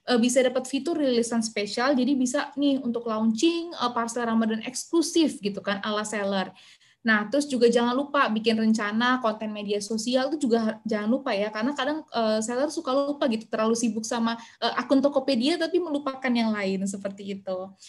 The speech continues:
Nah, kalau untuk di Ramadannya nih harus ngapain gitu kan. Nah,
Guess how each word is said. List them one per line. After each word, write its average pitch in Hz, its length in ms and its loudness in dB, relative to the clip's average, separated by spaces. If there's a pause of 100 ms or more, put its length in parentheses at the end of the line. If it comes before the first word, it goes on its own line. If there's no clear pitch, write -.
(180)
Nah, 277 160 2 (400)
kalau 330 320 4
untuk 330 240 0
di 339 80 8
Ramadannya 339 560 0
nih 370 240 0
harus 262 320 0
ngapain 262 560 4
gitu 196 160 -2
kan. 208 240 -2
Nah, 190 240 -2